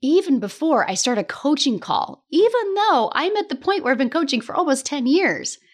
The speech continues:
I can still feel a little flutter. I just now understand that the presence of discomfort is not a problem and I can handle the feeling. And you can too. And it's what I'm gonna teach you exactly how to do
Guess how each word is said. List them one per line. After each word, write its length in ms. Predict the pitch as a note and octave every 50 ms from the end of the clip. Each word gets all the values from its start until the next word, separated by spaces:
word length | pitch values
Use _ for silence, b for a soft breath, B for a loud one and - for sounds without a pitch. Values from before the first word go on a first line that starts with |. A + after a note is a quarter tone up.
| b b b b b b b b b b
I 40 | G4+
can 160 | G#4+ - A4+
still 240 | A4+ - - A#4+ A#4
feel 220 | A#4 - A#4 A#4+ A#4+
a 160 | A#4+ A#4 A4+
little 180 | A4+ A4+ A4 A4
flutter. 460 | - B4 B4 B4 G#4 C#4+ G#3+ - _ _ _ _ _ _ _ _ _ _ _ _ _ _ _ _ - -
I 80 | E4+
just 240 | D#4+ F4+ F4+ - -
now 320 | C4 C4 C4+ C#4+ E4 F4
understand 520 | E4+ C#4+ B3 B3 A#3 - - D4 D#4+ D#4 C4
that 60 | C4+
the 60 | A3+
presence 480 | F#3 - - - C4+ D#4 E4 E4+ C#4 C#4
of 100 | B3 F3+
discomfort 600 | - F#3+ - - - - C#4 D4 C#4+ - A#3+ G3
is 100 | F#3 F3
not 200 | F3+ F3 E3+ E3
a 20 | E3
problem 500 | - - - C4 D4+ F4 D#4+ B3+ G3 F#3
and 160 | - F3+ F#3
I 120 | F3 F#3
can 180 | F3 - A3+ F#3
handle 520 | E3 D3+ D#3 D#3 D#3 E3 D#3+ D#3+ E3+ E3
the 120 | D#3+ E3 D#3
feeling. 680 | - - - F3 D#3+ D#3+ D#3 D3+ C#3+ - C#3 - - B B B B B B
And 240 | - G3+ F#3 F3+ E3+
you 480 | E3 F3 G#3+ B3+ C#4 D4+ D#4+ E4 D#4+ _ -
can 580 | - - - - A#3+ A3+ A3 G#3+ G3+ G3 E3+ - -
too. 500 | - - - D#4 D#4+ D#4+ B3 G#3 G3+ -
And 100 | - F#3
it's 320 | F3+ F3+ F3 - _ - -
what 260 | G3 F3+ G#3+ A3+ B3+
I'm 160 | C#4+ C#4 B3
gonna 200 | - A3 G3 G3
teach 440 | F3 - - - - B3+ B3+ A#3 -
you 100 | G#3 E3+
exactly 600 | - E3 E3 E3 E3 F3 E3 E3+ E3+ - G3+ F#3
how 180 | D#3+ E3+ F3 E3+
to 120 | E3+ E3
do 380 | D#3 D3+ E3+ F#3 G#3 A3+ A#3